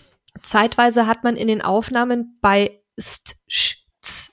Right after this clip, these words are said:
Lauten eine Übersteuerung. Vielleicht habt ihr ja da ein Tool, diese zu filtern." Also dazu kann ich schon mal sagen, die Rückmeldung haben wir auch noch von anderer Seite bekommen, unter anderem von unserem Hörer und, ähm, Community-Mitglied Raphael.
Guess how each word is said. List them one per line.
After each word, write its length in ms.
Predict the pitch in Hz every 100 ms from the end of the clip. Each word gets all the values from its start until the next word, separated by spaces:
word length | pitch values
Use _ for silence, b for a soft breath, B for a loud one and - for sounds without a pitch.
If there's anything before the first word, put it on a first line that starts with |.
| -
Lauten 640 | 202 196 202 220 - 247
eine 260 | - 208 220
Übersteuerung. 920 | 226 220 - 226 254 233 196 190 196
Vielleicht 360 | 208 202 208
habt 200 | 240 233
ihr 100 | -
ja 220 | 233 226
da 220 | 220 214 214
ein 240 | 208 208
Tool, 260 | - 226 220
diese 260 | 220 214
zu 160 | - 220
filtern." 540 | - 196 196 175 180 B B B B
Also 160 | 202
dazu 300 | 208 - 294
kann 160 | - 233
ich 100 | 226
schon 140 | 220
mal 160 | 214 208
sagen, 360 | 202 208 262 233
die 120 | 220
Rückmeldung 600 | 233 240 226 220 214 208
haben 180 | 214 220
wir 140 | 214
auch 120 | 202
noch 140 | 208 202
von 160 | 196
anderer 380 | - 240 285 262
Seite 320 | 254 240 240
bekommen, 420 | 226 233 - 226 226
unter 360 | - 262 254
anderem 340 | 226 233 226 220
von 320 | - 214 208
unserem 640 | - 214 208 202 196 202
Hörer 540 | 196 214 277 262 240 -
und, 420 | 202 208 208 -
ähm, 340 | 196 196 196 202
Community-Mitglied 1120 | - 208 226 262 247 226 214 - 208 202 180
Raphael. 760 | 175 - 262 - 269 294 320